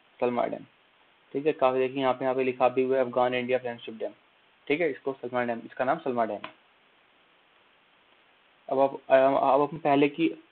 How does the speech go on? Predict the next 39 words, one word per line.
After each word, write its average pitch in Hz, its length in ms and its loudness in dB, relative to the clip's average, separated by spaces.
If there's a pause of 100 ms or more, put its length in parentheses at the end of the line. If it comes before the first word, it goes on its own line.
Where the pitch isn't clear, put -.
(140)
अ, 139 40 6
असिस्टेंस 139 680 2
के 156 80 -2
बारे 143 180 2
में 143 100 -4
बात 139 200 -2
करते 127 260 -6
हैं 139 100 -6
कि 160 80 -8
पहले, 139 440 -4 (560)
अ, 127 140 0
जो 131 180 0
है 147 140 0
इंडिया 131 220 -2
ने 139 200 -2 (400)
अफगानिस्तान 139 560 0
को 160 80 -6
किस 165 200 -6
किस 165 240 -4
रूप 131 200 -4
में 175 200 -4 (220)
assistance 131 440 -8
दे 123 120 -2
रखी 113 200 -8
है, 113 60 -6
ठीक 156 200 -6
है। 165 60 0
तो, - 120 -6
अ, 135 220 6
इंडिया 151 580 2 (680)
ने 156 300 2 (100)
जो 143 120 0
development 139 540 2
programs 139 420 0
अपने 143 200 -4
अफगानिस्तान 135 400 -2
में 143 100 0
चलाए 135 300 4
हैं, 110 180 -4